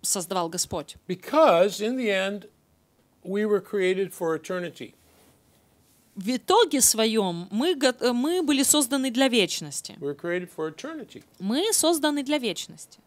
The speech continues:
Speaker 2: Ephesians says that we are going to be with him in the, in the, in the ages or the worlds to come.
Speaker 1: И, э,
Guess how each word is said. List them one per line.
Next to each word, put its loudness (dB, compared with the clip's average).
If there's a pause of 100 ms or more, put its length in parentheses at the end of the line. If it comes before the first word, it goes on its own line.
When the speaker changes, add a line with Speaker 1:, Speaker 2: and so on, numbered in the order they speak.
Speaker 2:
Ephesians -4
says 2
that 0 (880)
we -4
are -2
going -2
to -8
be -8 (260)
with 0
him -4
in -6
the, -2
in -8
the, -8
in -12
the -8
ages -6
or -4
the -4
worlds -4
to -10
come. -12 (840)
Speaker 1:
И, 2 (100)
э, 0